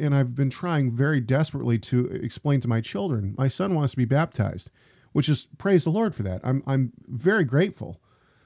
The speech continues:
but I continue to try to, to let him know it is not a light thing to be baptized. When you get baptized, you give your entire life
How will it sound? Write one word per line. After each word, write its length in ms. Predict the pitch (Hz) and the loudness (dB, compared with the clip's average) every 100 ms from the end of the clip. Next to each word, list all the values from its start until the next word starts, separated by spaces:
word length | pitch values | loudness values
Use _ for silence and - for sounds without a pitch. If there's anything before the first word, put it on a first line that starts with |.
| _ - - | _ -20 -4
but 80 | - | 2
I 100 | 143 | 4
continue 500 | 143 160 156 208 226 | 4 2 2 2 2
to 100 | 196 | 2
try 240 | 143 165 151 | 0 0 0
to, 80 | 139 - | 0 -4
to 140 | - 127 | 0 2
let 220 | 151 156 | 2 4
him 160 | 131 131 | 4 4
know 260 | 147 120 - - _ _ | 4 2 -2 -16 _ _
it 100 | 147 | 4
is 120 | 147 135 | 4 4
not 240 | 175 220 | 2 2
a 40 | |
light 320 | 180 165 170 - | 0 2 0 0
thing 280 | - 156 | 2 2
to 80 | 135 | 4
be 100 | 127 | 2
baptized. 640 | 120 160 180 - 101 107 - | 2 2 0 -2 -2 -2 -4
When 120 | 131 | 0
you 80 | 165 | 0
get 180 | 220 120 | 0 -2
baptized, 560 | 147 175 - 123 117 | -2 -4 -2 0 0
you 140 | 117 175 | -2 -4
give 280 | 180 190 165 | -2 -2 0
your 140 | 160 | -2
entire 400 | 151 - 160 151 | -2 -2 -2 0
life 480 | 143 156 180 107 - | 0 0 -2 -4 -6